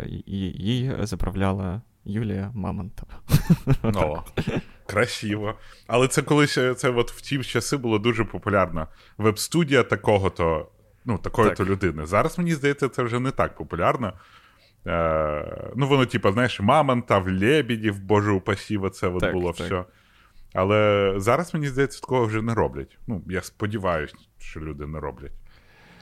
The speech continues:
Speaker 1: Ну, зараз так. Зараз, е,
Speaker 2: Мгм.
Speaker 1: якщо є якісь агенції, то вони якось стільно названі, якимось
Speaker 2: Так,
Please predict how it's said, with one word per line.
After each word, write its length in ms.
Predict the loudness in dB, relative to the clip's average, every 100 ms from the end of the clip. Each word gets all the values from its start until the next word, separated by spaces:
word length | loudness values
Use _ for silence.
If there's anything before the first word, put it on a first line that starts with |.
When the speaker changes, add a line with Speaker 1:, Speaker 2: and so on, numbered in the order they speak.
| -14 -4
Speaker 1:
Ну, 100 | 2
зараз 340 | 4 2 2
так. 240 | 2 2
Зараз, 460 | 2 2 2 -2 -4
е, 40 | 0
Speaker 2:
Мгм. 540 | 2 4 4 2 2
Speaker 1:
якщо 300 | -2 -2 0
є 220 | 4 4
якісь 260 | 4 0 2
агенції, 440 | 4 4 2 -2
то 120 | -4
вони 200 | -2 -2 -2
якось 240 | -2 -6
стільно 520 | -6 -2 -2 0 -6
названі, 480 | -4 -6 -4 -4 -2
якимось 400 | -4 -4 -4 2
Speaker 2:
Так, 80 | 4